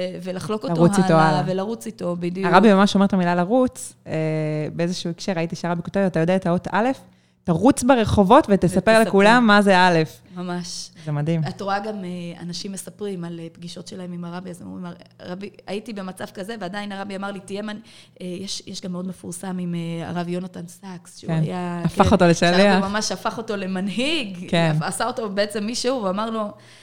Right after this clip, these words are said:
Speaker 1: כן, בעצם, במידה מסוימת, זה מה שהרבי עשה לנו, השלוחים.
Speaker 2: נכון.
Speaker 1: כן, במקום להיות, אה, חני שחיה עם עצמה וזה, הרבי אמר לנו, "זה לא מספיק, לכו תפיצו", אבל זה לא...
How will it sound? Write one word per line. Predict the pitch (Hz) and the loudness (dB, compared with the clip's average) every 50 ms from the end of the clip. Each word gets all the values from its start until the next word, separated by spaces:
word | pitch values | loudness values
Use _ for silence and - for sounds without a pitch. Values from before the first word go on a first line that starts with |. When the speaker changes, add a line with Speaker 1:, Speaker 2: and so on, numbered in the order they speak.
| _ _ | _ _
Speaker 1:
כן, | - 220 254 269 226 | -8 -6 -6 -6 -6
בעצם, | 214 214 - 269 226 196 - - - - - - _ _ | -8 -8 -8 -8 -10 -10 -10 -14 -18 -20 -20 -20 _ _
במידה | 196 196 190 185 214 226 | -10 -8 -4 -4 -4 -4
מסוימת, | 240 226 - 202 180 180 175 | -4 -4 -6 -6 -6 -6 -8
זה | 180 - 190 202 | -6 -6 -6 -6
מה | 202 | -4
שהרבי | - 220 202 214 220 226 | -6 -6 -6 -6 -6 -6
עשה | 202 - 214 214 | -8 -6 -6 -6
לנו, | 202 208 220 226 190 | -6 -6 -6 -6 -6
השלוחים. | 175 - - - 170 - - - 403 440 226 175 170 - - | -8 -8 -8 -10 -10 -10 -8 -8 -6 -6 -6 -6 -8 -8 -8
Speaker 2:
נכון. | 165 - - 160 160 156 - _ _ | -10 -6 -4 -4 -4 -4 -6 _ _
Speaker 1:
כן, | - 214 247 254 233 | -6 -6 -4 -4 -4
במקום | 202 - - 247 240 | -6 -4 -4 -2 0
להיות, | 226 214 220 226 220 214 214 - | 0 2 2 2 0 -2 -2 -2
אה, | 196 185 185 180 | -2 -2 -2 -2
חני | - 226 214 208 202 | -2 -2 0 0 -2
שחיה | 190 - 185 175 208 233 220 208 | -2 -4 -4 -4 -2 -2 -2 -2
עם | 208 202 190 | -2 -2 -4
עצמה | 185 - - - 214 208 202 185 180 | -4 -6 -6 -4 -2 0 0 0 0
וזה, | 180 175 175 175 175 180 | -2 -4 -2 -2 -2 -2
הרבי | 180 180 196 196 196 | -2 -4 -4 -4 -4
אמר | 190 202 208 220 | -4 -4 -4 -4
לנו, | 220 208 208 196 190 180 175 175 165 - - - _ _ _ _ | -4 -4 -4 -4 -4 -4 -4 -6 -6 -8 -14 -20 _ _ _ _
"זה | 185 196 | -6 -4
לא | 208 233 233 | -2 -2 -2
מספיק, | 233 220 - - - 180 175 190 220 208 196 | -4 -8 -10 -8 -4 -2 -2 -2 -4 -4 -6
לכו | 190 202 - 240 | -6 -6 -6 -8
תפיצו", | - 220 208 - - 175 165 - - 180 170 175 175 - - - - _ | -8 -10 -10 -8 -8 -8 -8 -8 -6 -6 -8 -8 -8 -14 -20 -20 -14 _
אבל | - 175 175 180 175 170 170 - - - _ - 180 - | -8 -4 -2 0 0 -2 -4 -8 -14 -20 _ -20 -8 -4
זה | 202 202 | -2 -2
לא... | 220 | 0